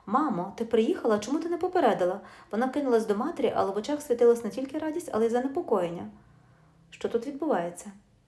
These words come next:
Марія глянула на доньку. "Чому в нашій хаті живе сваха?" Катерина зам'ялася. "Мамо, Олена самотня, їй важко, вона розлучилася.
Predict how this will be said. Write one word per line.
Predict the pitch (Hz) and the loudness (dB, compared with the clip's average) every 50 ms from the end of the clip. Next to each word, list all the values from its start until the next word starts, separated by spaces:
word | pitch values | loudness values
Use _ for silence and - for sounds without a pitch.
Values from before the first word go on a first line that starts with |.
| _ _ _ _ _ - | _ _ _ _ _ -12
Марія | 196 185 202 196 214 | -6 -2 0 0 0
глянула | 196 214 214 202 202 214 226 | 0 0 -2 -2 0 0 0
на | 247 277 240 | 0 2 0
доньку. | 208 185 180 175 - 214 214 - - _ _ _ _ _ _ _ _ _ _ _ _ _ | -2 -4 -4 -10 -12 -14 -16 -18 -20 _ _ _ _ _ _ _ _ _ _ _ _ _
"Чому | - - 196 190 185 185 208 240 | -10 -10 -8 -8 -6 -6 -6 -4
в | 294 285 240 | -4 -2 -2
нашій | 214 220 220 - - 240 | -2 -2 -4 -4 -6 -6
хаті | 226 - 190 190 196 220 208 | -2 -2 -2 -2 -2 -4 -2
живе | 226 214 233 269 | 0 0 0 0
сваха?" | 269 - - 180 165 165 - - 208 - - _ _ _ _ _ _ _ _ _ _ - | -2 -2 -4 -4 -4 -4 -8 -14 -16 -16 -20 _ _ _ _ _ _ _ _ _ _ -14
Катерина | - - 196 - - 220 254 285 311 | -10 -10 -6 -2 -2 0 0 0 0
зам'ялася. | 285 311 302 262 202 175 165 165 175 175 - - 202 202 - - - - - _ _ | 2 2 2 2 2 0 0 -2 -4 -8 -8 -12 -14 -16 -18 -20 -20 -20 -20 _ _
"Мамо, | 214 220 226 220 202 190 185 180 185 185 - - - - - _ _ - | -2 0 2 2 2 2 0 0 0 -2 -6 -14 -20 -20 -20 _ _ -6
Олена | 220 214 220 247 254 254 | -4 -4 -4 -4 -4 -4
самотня, | 247 254 247 220 214 233 262 262 254 220 | -2 0 2 2 4 2 2 0 -2 -2
їй | 208 214 226 226 | -2 -2 -2 0
важко, | 226 233 240 247 247 - - 220 208 208 208 - - - - - | 2 2 2 2 0 -2 -2 -2 -2 -2 -2 -8 -16 -20 -18 -14
вона | - - 214 220 254 277 | -8 -4 -2 -2 0 0
розлучилася. | 285 262 220 214 233 226 - 226 208 196 196 202 202 - - 214 | 0 0 2 2 0 0 0 0 0 0 0 -2 -4 -4 -6 -8